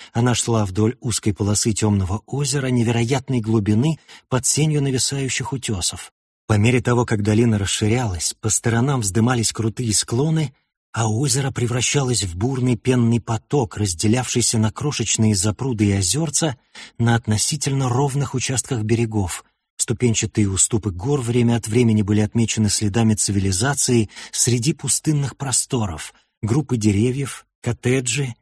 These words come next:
и небольшие обнесенные каменными оградами поля произвольной формы, черные груды торфа, припасенного к зиме, а вдали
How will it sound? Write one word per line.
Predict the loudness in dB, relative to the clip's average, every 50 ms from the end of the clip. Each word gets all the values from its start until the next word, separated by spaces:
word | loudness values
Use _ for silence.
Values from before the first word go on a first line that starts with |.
| _ _
и | 0 2
небольшие | 2 2 2 2 0 0 0 2 2 2 2
обнесенные | 2 0 0 0 0 0 0 2 2 2 2 0 0
каменными | 0 0 0 2 2 2 2 2 2 2
оградами | 2 0 0 -2 0 2 2 2 2
поля | 2 0 0 2 2 2 2 0 0
произвольной | 0 0 2 2 2 2 2 2 4 4 4 2
формы, | 2 -2 -2 -2 0 2 2 2 0 -2 -4 -4 -6 -10 -14 -14 -8
черные | -4 0 2 4 4 4 4 4 2 2
груды | 2 2 2 2 4 2 2 0
торфа, | 0 _ _ -2 0 2 2 0 0 -2 -2 -2 -2 -4 -6 _ _ _ _
припасенного | -2 0 0 0 0 0 0 0 0 0 0 0 0 0 -2
к | -2
зиме, | -2 0 2 2 2 2 2 0 -2 -4 -10 -16 -16 -14 -8
а | -4 -4 -4
вдали | -2 0 0 0 2 0 0 -2 -4 -6